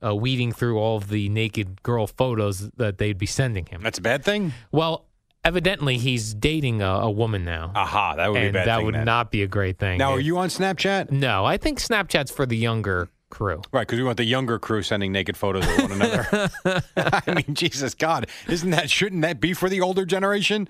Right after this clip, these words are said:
Speaker 1: Uh, you would think.
Speaker 2: And you're telling me if I take a picture of whatever it might be, a mountain, or, you know, whatever, an erection, and whatever, and, and you email that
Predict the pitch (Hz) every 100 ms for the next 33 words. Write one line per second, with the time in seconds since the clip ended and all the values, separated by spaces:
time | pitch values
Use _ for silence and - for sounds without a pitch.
0 | - 135 135 135 131 131 139 160 170 160
1 | - 233 190 233 277 247 254 240 202 147
2 | 104 104 90 _ _ - 156 131 175 240
3 | 180 196 175 147 160 151 - 131 113 120
4 | 131 127 120 107 - 156 160 185 170 156
5 | 120 110 87 98 117 135 135 139 90 78
6 | _ - 113 117 120 120 131 127 90 80
7 | 113 123 127 135 - 107 85 90 123 139
8 | 131 82 76 _ _ _ - 147 147 156
9 | 160 175 196 226 202 120 85 76